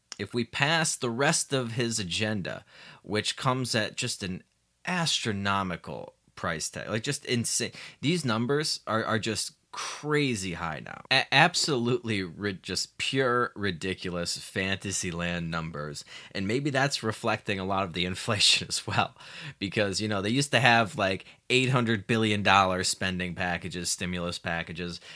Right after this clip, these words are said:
and now they're talking three and a half, four, five trillion dollar packages. I mean, th-, this is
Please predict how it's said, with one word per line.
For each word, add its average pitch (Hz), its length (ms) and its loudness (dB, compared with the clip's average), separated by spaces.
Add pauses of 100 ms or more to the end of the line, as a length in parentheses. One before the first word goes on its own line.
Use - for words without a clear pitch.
and 98 160 -4
now 113 180 6
they're 110 120 2
talking 101 460 2
three 110 300 0
and 110 80 2
a 101 40 2
half, 104 720 0 (100)
four, 104 720 0 (140)
five 98 440 4
trillion 107 460 0
dollar 104 360 2
packages. 95 920 -4 (460)
I 95 60 -4
mean, 95 220 -2
th-, - 180 -2
this 113 260 0
is 131 160 -4